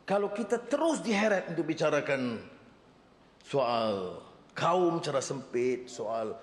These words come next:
agama secara jumut, walaupun perbincangan soal kaum agama itu tidak dilarang, tetapi tidak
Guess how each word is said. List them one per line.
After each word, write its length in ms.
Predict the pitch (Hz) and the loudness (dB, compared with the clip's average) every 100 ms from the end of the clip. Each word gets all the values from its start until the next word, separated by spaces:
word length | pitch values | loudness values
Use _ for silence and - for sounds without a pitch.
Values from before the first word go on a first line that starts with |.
| - 113 | -10 -6
agama 500 | 113 123 143 139 135 | -2 0 0 -2 -2
secara 240 | 131 120 | 0 0
jumut, 400 | 120 233 175 175 - - - - - - | 0 0 0 -4 -8 -20 -20 -20 -20 -6
walaupun 560 | - 202 247 277 285 - | 2 4 4 2 0 2
perbincangan 720 | 202 175 175 165 240 269 254 | 0 2 -2 0 2 2 2
soal 240 | 214 175 180 | 2 0 2
kaum 280 | 175 180 151 | 2 2 2
agama 320 | 147 160 165 | 2 2 0
itu 80 | 240 | -2
tidak 320 | 240 214 185 | 0 2 4
dilarang, 560 | 220 233 240 226 165 127 - - - - - - - - - - - - - - - | 4 4 2 2 0 -2 -8 -14 -18 -20 -20 -20 -20 -20 -20 -20 -20 -20 -20 -20 -6
tetapi 320 | 147 190 269 247 - - | -2 -2 -2 -8 -10 -4
tidak 320 | 269 214 262 | -2 0 -2